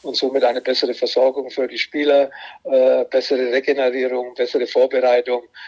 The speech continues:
also die, alles auf einem anderen Standard, aber trotz alledem glaube ich, dass wir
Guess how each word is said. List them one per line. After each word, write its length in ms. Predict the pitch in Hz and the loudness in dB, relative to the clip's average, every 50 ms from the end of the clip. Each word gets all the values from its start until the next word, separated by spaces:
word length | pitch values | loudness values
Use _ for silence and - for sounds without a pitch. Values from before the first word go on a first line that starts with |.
| - - - - | -18 -18 -16 -6
also 340 | - 123 131 131 - 135 127 | -2 -2 -2 0 -2 -4 -4
die, 160 | - 127 120 123 120 117 123 120 - - - - - _ | -4 -6 -12 -14 -14 -16 -16 -16 -18 -20 -20 -20 -12 _
alles 300 | - - 135 147 147 - | -2 0 0 0 2 2
auf 180 | 143 131 131 - | 2 2 0 -2
einem 120 | 143 127 | -2 -2
anderen 600 | 123 - 127 139 135 127 131 127 123 123 131 123 120 | -2 -2 -2 -2 -2 -2 -2 -4 -4 -6 -4 -4 -2
Standard, 540 | - - - 131 156 156 156 147 143 - | 0 0 0 0 2 4 4 4 4 4
aber 200 | 135 117 120 127 123 | 2 0 0 0 -2
trotz 220 | 127 135 131 - 135 | -2 -2 0 0 -2
alledem 380 | 123 127 120 131 127 151 156 | -2 -2 -2 -4 -4 -4 -2
glaube 300 | 139 135 123 127 123 135 | 0 2 2 2 2 0
ich, 120 | 135 127 - | -2 -2 -2
dass 240 | 127 113 - - | -2 -2 -2 -4
wir 320 | - 131 135 127 127 135 | 0 2 2 2 2 0